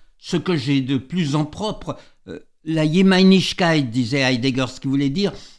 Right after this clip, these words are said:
euh, ce qui est tellement à moi que ce à moi constitue l'infracable-, l'infracassable irréductibilité du moi comme fundamentum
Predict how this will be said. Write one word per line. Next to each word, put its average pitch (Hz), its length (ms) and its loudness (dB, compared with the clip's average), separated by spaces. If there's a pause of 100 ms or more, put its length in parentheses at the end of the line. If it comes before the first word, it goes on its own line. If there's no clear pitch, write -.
(120)
euh, 127 100 -8
ce - 160 -4
qui 170 220 -2
est 156 120 -2
tellement 196 520 0
à 143 60 0
moi 175 460 -2 (320)
que 185 300 -4
ce - 380 -4
à 180 120 2
moi 185 520 -2 (280)
constitue 190 680 -2
l'infracable-, 170 1120 -2
l'infracassable 175 1120 -2 (240)
irréductibilité 156 1400 0
du 131 160 -2
moi 139 380 2 (320)
comme 160 300 -2 (220)
fundamentum 160 1040 -2